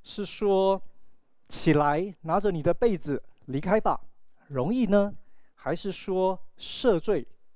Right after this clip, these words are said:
容易呢？”弟兄姐妹，我不知道你的想法是什么，哪一个容易呢？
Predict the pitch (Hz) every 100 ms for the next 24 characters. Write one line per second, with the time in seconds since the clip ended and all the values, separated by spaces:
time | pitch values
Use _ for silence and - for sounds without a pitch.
0 | - 123 117 180 151 147 160 - - -
1 | - _ _ _ _ _ _ _ 143 147
2 | 123 123 117 139 160 135 113 120 - 113
3 | 135 180 107 95 143 - - 98 113 -
4 | _ _ _ - 123 135 170 131 123 175
5 | 143 143